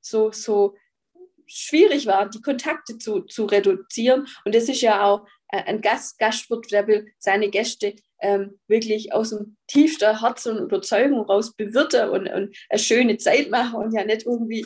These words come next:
so schön, sie, das ist ihr Zimmer und das ist ihrs und hoffentlich sehen wir uns gar nicht. Das ist ja nicht das, was irgendwie, ähm,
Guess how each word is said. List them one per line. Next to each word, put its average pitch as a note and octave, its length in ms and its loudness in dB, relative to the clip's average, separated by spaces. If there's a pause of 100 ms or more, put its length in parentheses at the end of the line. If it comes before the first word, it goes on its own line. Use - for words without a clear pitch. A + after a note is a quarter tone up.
(140)
so C#4 300 2
schön, B3+ 320 2
sie, A#3 280 -4
das B3 140 -4
ist A#3 180 -6
ihr C#4 200 2
Zimmer C#4+ 400 0
und A3+ 120 -2
das A3 140 -2
ist A3 200 -8
ihrs C#4+ 260 0
und A3+ 100 -6
hoffentlich A#3+ 340 -4
sehen C4 200 2
wir B3+ 100 2
uns A#3+ 260 -8 (220)
gar G3+ 220 2
nicht. F#3 160 -4 (160)
Das G#3+ 100 -16
ist A3+ 140 -8
ja A3 140 -4
nicht A3+ 200 -4
das, A#3 220 -6
was G#3 240 -4
irgendwie, G#3+ 500 -8 (220)
ähm, G3+ 320 -2